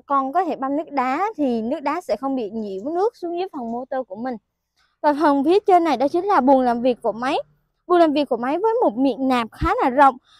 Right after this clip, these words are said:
đường kính tầm khoảng lên đến là hai mươi hai xăng ti.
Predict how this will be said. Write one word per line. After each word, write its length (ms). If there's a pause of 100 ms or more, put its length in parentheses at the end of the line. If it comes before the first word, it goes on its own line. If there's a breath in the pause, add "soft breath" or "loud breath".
(100)
đường 240
kính 300
tầm 280
khoảng 280
lên 220
đến 180
là 80
hai 200
mươi 120
hai 220
xăng 220
ti. 240